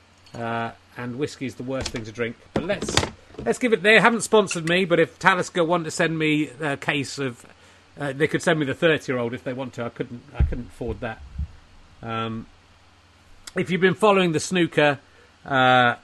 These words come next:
I've been looking up how much those presentation packs that Boring Me fourteen has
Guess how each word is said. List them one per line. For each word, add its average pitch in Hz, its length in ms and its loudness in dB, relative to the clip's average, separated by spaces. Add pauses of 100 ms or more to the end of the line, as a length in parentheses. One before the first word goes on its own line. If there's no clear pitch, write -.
(200)
I've 131 180 -2
been 165 140 2
looking 156 260 2
up - 180 -2
how 131 140 6
much 131 280 -2
those 131 180 0
presentation 131 560 -2
packs - 260 -2
that 120 140 -10
Boring 120 400 -4
Me 120 100 -4
fourteen 117 520 -6
has 107 320 -6